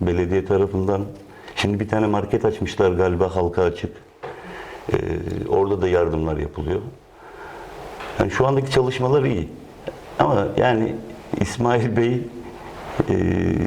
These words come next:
Hayal görüyor diye düşünüyorum kendisi. İnşallah başarılı olur. Tabii ki temennimiz o. Ben şurada şöyle bir kırgınlığım var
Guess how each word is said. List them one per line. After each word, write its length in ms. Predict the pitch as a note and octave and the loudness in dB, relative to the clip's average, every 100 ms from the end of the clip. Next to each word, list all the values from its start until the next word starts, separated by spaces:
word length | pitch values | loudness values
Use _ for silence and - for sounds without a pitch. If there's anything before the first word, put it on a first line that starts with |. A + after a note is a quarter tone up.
| - - - - - - - - - | 0 -2 -2 -4 -4 -6 -6 -2 -2
Hayal 360 | - F3 F3+ B2+ | 4 6 6 6
görüyor 340 | A2 G#2+ G2+ | 4 4 4
diye 180 | G2+ G2 | 4 2
düşünüyorum 500 | F#2 G2 G2 G2 G2+ | 2 4 4 4 4
kendisi. 380 | G#2+ G#2+ G#2 C#3 | 4 4 4 4
İnşallah 460 | C#3 D#3 D3 D#3 | 4 6 6 6
başarılı 440 | E3+ F3 F3+ F3+ F3+ | 6 6 6 8 8
olur. 240 | C3+ - | 6 6
Tabii 240 | C#3 C#3 C3+ | 6 6 2
ki 80 | |
temennimiz 580 | - D3 D3+ D3+ D#3+ C3+ | 4 6 6 6 6 6
o. 200 | C#3+ C3 C3+ - - - - | 6 6 0 -6 -8 -6 4
Ben 360 | C#3+ D#3 E3+ - - | 8 8 6 2 -2
şurada 460 | - D#3+ D3 D3+ C3+ | 4 6 8 8 8
şöyle 320 | D#3+ D3+ C3+ | 6 8 6
bir 120 | B2 | 6
kırgınlığım 580 | A#2+ G#2 G2+ G#2 G2+ G#2 | 4 6 6 6 6 6
var 120 | C3+ | 4